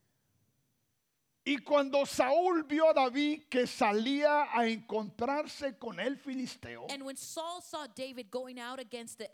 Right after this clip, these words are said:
Speaker 2: Philistine,
Speaker 1: dijo Abner, general del ejército,
Speaker 2: he said to Abner, the commander of the army,
Speaker 1: Abner,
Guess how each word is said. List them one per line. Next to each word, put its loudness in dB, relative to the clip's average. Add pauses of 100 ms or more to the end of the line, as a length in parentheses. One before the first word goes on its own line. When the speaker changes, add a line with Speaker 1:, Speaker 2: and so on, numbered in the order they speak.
(100)
Speaker 2:
Philistine, -12 (360)
Speaker 1:
dijo 2 (260)
Abner, 0 (120)
general 0
del -4
ejército, -6 (120)
Speaker 2:
he -8
said -10
to -10
Abner, -10
the -10
commander -10
of -8
the -12
army, -10 (240)
Speaker 1:
Abner, 2